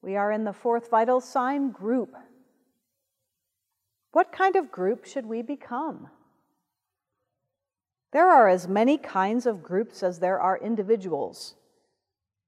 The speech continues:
Each group has a unique blend of personalities. Each group will take on a flavor all its own,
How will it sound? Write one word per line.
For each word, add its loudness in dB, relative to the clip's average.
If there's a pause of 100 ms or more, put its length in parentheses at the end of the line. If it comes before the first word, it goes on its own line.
(160)
Each -4
group 2
has 0
a 0
unique -4
blend 2
of -4
personalities. -4 (640)
Each 0
group 2
will 4
take -2
on 2
a -2
flavor -2
all 2
its -2
own, -4